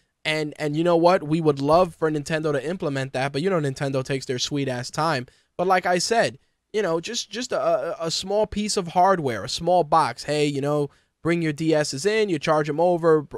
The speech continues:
open your new D S. Hey, we're gonna plug it in, move your shit over. Wham, bam, thank you, ma'am, and that's it. Tell, a-, answer me this: when you comp-, when you migrated from one D S to the other at home,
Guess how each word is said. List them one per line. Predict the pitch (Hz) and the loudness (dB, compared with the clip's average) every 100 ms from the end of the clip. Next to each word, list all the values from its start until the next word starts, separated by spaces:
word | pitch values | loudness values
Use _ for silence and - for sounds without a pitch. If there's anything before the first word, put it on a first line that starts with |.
| - | 0
open | 165 170 170 | 0 2 -2
your | 165 | 0
new | 165 170 | 0 0
D | 160 156 | -2 0
S. | 147 147 | 0 -2
Hey, | - 160 160 | -2 -2 -2
we're | 151 | -4
gonna | 147 | -6
plug | 143 156 151 | -2 -2 -2
it | 165 | 0
in, | 220 214 202 _ _ - | 0 0 -4 _ _ 0
move | 160 180 | 2 4
your | 170 | 2
shit | 156 170 165 | 0 2 4
over. | 196 180 185 180 - _ | 4 4 2 0 -2 _
Wham, | 117 151 156 | -2 0 2
bam, | 160 151 143 | 2 0 0
thank | 165 180 185 | -4 -4 -4
you, | |
ma'am, | 170 165 160 151 _ - | 0 0 0 -2 _ -6
and | 143 143 | -4 0
that's | 143 - | 0 -2
it. | 139 98 _ _ - | -6 -6 _ _ -2
Tell, | 208 214 | 4 4
a-, | 180 | 4
answer | 170 196 220 233 | -2 -2 -2 -2
me | 226 | 0
this: | 214 165 143 | 0 0 0
when | 160 156 | -2 0
you | 180 233 | -2 -2
comp-, | 240 190 - | -4 -6 -6
when | 165 170 | -4 -2
you | 170 233 | -2 -2
migrated | 202 202 190 185 185 185 | 0 0 0 -2 -2 -2
from | 180 160 | -4 -2
one | 170 175 | 0 -2
D | 156 185 | -2 0
S | 175 - | 0 -2
to | 170 | -2
the | 160 | 0
other | 170 160 - | 2 0 -2
at | 151 151 | -4 0
home, | 165 143 | 0 0